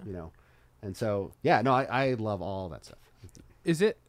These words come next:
Speaker 2: I, I wonder, 'cause a lot of the thing I talk about on my other podcast is, like, word choice when it comes to comedy. And is this
Speaker 1: Mm-hmm.
Speaker 2: word funny? Or,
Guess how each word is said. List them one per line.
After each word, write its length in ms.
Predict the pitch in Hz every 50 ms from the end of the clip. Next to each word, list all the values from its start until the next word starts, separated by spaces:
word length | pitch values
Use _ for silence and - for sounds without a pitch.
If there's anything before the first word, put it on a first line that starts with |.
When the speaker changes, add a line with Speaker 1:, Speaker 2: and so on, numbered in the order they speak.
| _ _ 151 156 -
Speaker 2:
I, 260 | - - - 151 156
I 20 | 160
wonder, 320 | 156 156 180 185 175 160
'cause 140 | 139 156 139
a 60 | 139
lot 240 | 127 131 139 147 147
of 100 | 143 131
the 60 | 135
thing 100 | 131 127
I 60 | 120
talk 100 | 117 123
about 180 | 120 110 107 98
on 80 | 101 98
my 100 | 98 90
other 140 | 92 95 87
podcast 480 | - 92 87 87 - 90 80 82 - -
is, 100 | 87 92
like, 160 | 85 85 92
word 300 | 101 98 98 92 90 85
choice 280 | - - 85 85 - -
when 60 | 82 73
it 60 | - -
comes 160 | 87 82 -
to 80 | 87
comedy. 400 | - - 90 87 87 85 85 78
And 100 | 85 107
is 80 | 139 139
this 120 | 127 147 131
Speaker 1:
Mm-hmm. 80 | 143 117
Speaker 2:
word 180 | 110 107 98
funny? 320 | - - 95 90 92 90 82
Or, 180 | 85 87 85